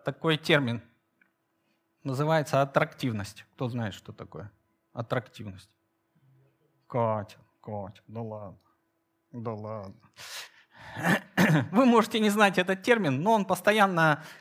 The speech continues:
присутствует в нашей жизни. Это психологическая такая тема, которая связана с сегодняшней проповедью. Проповедь называется «Притягательная жизнь верующего».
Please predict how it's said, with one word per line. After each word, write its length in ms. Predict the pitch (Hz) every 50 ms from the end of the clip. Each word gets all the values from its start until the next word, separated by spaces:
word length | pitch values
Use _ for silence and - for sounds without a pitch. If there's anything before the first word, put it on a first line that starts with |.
| _ -
присутствует 640 | 180 180 185 - - 202 - - - 123 123 113 -
в 40 |
нашей 300 | 135 135 135 - - 151
жизни. 420 | 151 165 214 233 214 208 185 151 135
Это 500 | 135 135 139 - 151 143 143 135 131 135
психологическая 840 | - - 147 143 - 170 165 175 175 180 156 - - - - 117 113
такая 380 | 110 - 139 131 151 147 139 151
тема, 360 | 156 - - 262 247 202 123
которая 580 | - - 131 - - 226 226 202 175 160 143 - - - - - -
связана 800 | - - 151 185 220 202 190 190 175 165 160 156 151 - - - - _ _ _
с 140 | - - -
сегодняшней 640 | - 214 220 240 247 226 202 196 - - 196 196
проповедью. 600 | 190 196 180 151 - - 101 98 92 98 - - _ _ _
Проповедь 500 | - 214 247 262 - 233 202 185 185 185
называется 720 | 185 170 165 175 190 214 208 208 185 190 - 170 160 160 - - - - - _ _ _ _ _
«Притягательная 920 | - 226 269 262 - 233 220 180 254 262 247 247 - 226 220 214 214 214 202
жизнь 340 | 160 196 240 247 196 196 196
верующего». 680 | 220 269 240 190 156 123 110 - - 113 104 95 95